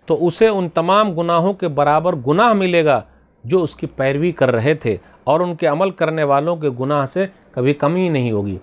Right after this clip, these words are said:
यानी जो किसी को बुराई की तरफ बुला रहा था तो खुद का गुनाह होगा और लोगों को जो बुलाया उसका भी गुनाह होगा, और जो लोग गलत अमल कर रहे थे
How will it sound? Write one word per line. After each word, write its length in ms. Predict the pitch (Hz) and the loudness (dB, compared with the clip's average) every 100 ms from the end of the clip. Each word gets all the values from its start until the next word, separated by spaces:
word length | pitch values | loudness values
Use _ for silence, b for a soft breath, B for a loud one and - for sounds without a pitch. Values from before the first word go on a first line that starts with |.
| B B B B | B B B B
यानी 200 | 143 185 | -2 0
जो 280 | 160 208 220 | 2 2 2
किसी 320 | - 170 185 | -4 -6 -4
को 140 | 175 | -2
बुराई 320 | 156 151 165 | 0 2 2
की 140 | 185 180 | 0 -4
तरफ 200 | 175 180 | -2 -2
बुला 300 | 165 180 180 | 0 2 2
रहा 220 | 175 180 | 2 0
था 320 | 175 185 202 B B B - | 0 0 0 B B B -2
तो 80 | 139 | -2
खुद 280 | - 190 - | 0 -2 0
का 160 | 196 | 0
गुनाह 280 | 190 196 202 | 0 0 2
होगा 440 | 196 196 208 214 214 b b | 2 0 0 -2 -4 b b
और 140 | 160 147 | -2 0
लोगों 380 | 151 175 226 | 2 4 4
को 120 | 208 220 | 4 2
जो 140 | 208 | 2
बुलाया 420 | 196 196 196 202 | 0 2 2 2
उसका 320 | 160 - 190 | -2 -4 -2
भी 120 | 196 202 | 0 -2
गुनाह 260 | 180 202 | -2 0
होगा, 420 | 202 202 202 214 208 B - | 2 0 0 -2 -6 B -2
और 100 | 151 | 0
जो 200 | 156 196 | 4 6
लोग 200 | 220 139 | 4 4
गलत 240 | 180 226 | 0 0
अमल 240 | 180 190 190 | -4 -6 -6
कर 160 | 196 | -4
रहे 260 | 190 202 202 | -2 -2 -2
थे 280 | 196 233 | -2 -2